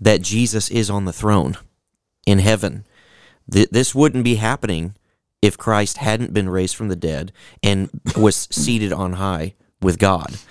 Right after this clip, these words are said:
And so the ascension, real, I mean, I'm glad that you brought it out in your sermon, because it really is one, a very significant part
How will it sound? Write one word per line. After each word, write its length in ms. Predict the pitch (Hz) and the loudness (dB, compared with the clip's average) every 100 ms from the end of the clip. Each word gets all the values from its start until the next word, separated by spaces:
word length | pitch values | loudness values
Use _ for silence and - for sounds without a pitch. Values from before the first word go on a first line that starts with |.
| - - - - - | -20 -20 -20 -20 -2
And 160 | 107 | -2
so 160 | 98 117 | 0 0
the 160 | 104 104 | 0 0
ascension, 520 | - 123 151 117 95 | -2 -2 -2 -2 0
real, 200 | 107 107 | 0 -2
I 60 | 110 | -4
mean, 160 | 98 | -4
I'm 100 | 90 | -4
glad 220 | 98 107 110 | -2 -2 -2
that 100 | 98 | -4
you 80 | 87 | -4
brought 180 | 98 98 | -2 -2
it 60 | |
out 60 | 95 | -4
in 60 | 87 | -4
your 100 | 90 | -4
sermon, 360 | - 117 90 | -4 -4 -4
because 360 | 85 - 95 95 | -6 -2 -2 0
it 120 | 98 | -4
really 300 | 98 95 98 | 0 0 0
is 140 | 92 90 | -2 -4
one, 200 | 92 - | -8 -4
a 100 | 95 | -4
very 320 | 87 98 98 | 0 4 4
significant 920 | 95 - 92 92 92 - 92 - 90 - | 4 -2 -6 -2 -2 0 -2 -2 -6 -4
part 320 | 92 90 | -4 -4